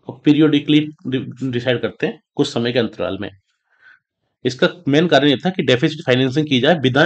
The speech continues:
इन्फ्लेशन को बढ़ाए हुए, इसलिए ये नाइनटीन नाइंटी सेवन से डब्ल्यूएमए स्कीम शुरू की गई थी। अब क्वेश्चन पे आते हैं, भारत में डेफिसिट फाइनेंसिंग किस लिए यूज़ की जाती है? रिडम्पशन of public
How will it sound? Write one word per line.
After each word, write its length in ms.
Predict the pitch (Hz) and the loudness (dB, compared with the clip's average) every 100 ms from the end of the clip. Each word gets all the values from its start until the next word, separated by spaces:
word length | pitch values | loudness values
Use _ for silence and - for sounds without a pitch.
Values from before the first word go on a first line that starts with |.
| 143 | 0
इन्फ्लेशन 440 | 135 127 127 135 | -4 -2 -2 -2
को 60 | 120 | -2
बढ़ाए 200 | 113 110 | 0 0
हुए, 160 | 139 - | -2 -4
इसलिए 280 | 151 143 156 | -6 2 2
ये 140 | 139 | 2
नाइनटीन 300 | 135 120 135 | 0 0 -2
नाइंटी 200 | 120 120 | -2 -4
सेवन 320 | 123 120 131 147 | -4 -4 -2 -4
से 180 | 147 151 _ 113 | -4 -8 _ -6
डब्ल्यूएमए 520 | 110 117 120 131 147 - _ _ _ _ 120 | -4 0 -2 -2 -6 -12 _ _ _ _ -12
स्कीम 240 | - 135 | -4 -2
शुरू 260 | 127 123 101 | 0 0 0
की 100 | 98 | -4
गई 140 | 92 | -6
थी। 140 | - - _ _ _ _ _ _ _ _ _ _ _ _ - | -10 -18 _ _ _ _ _ _ _ _ _ _ _ _ -14
अब 60 | |
क्वेश्चन 280 | - 147 147 | -6 -2 -2
पे 120 | 143 | 2
आते 160 | 123 127 | 0 2
हैं, 120 | 123 - _ _ _ - | -4 -6 _ _ _ 2
भारत 220 | 135 160 196 | 4 4 4
में 140 | 185 | 2
डेफिसिट 420 | 135 135 151 160 - | 2 -2 -4 -4 0
फाइनेंसिंग 440 | 120 131 151 165 | 0 0 -2 -2
किस 140 | 147 143 | -2 0
लिए 120 | 131 | 0
यूज़ 100 | 107 | 0
की 120 | 110 | -4
जाती 260 | 90 - - | -8 -8 -14
है? 80 | - _ _ - - | -14 _ _ -12 2
रिडम्पशन 420 | 135 143 147 151 | 4 6 4 2
of 80 | 151 | 2
public 260 | 120 127 | 2 0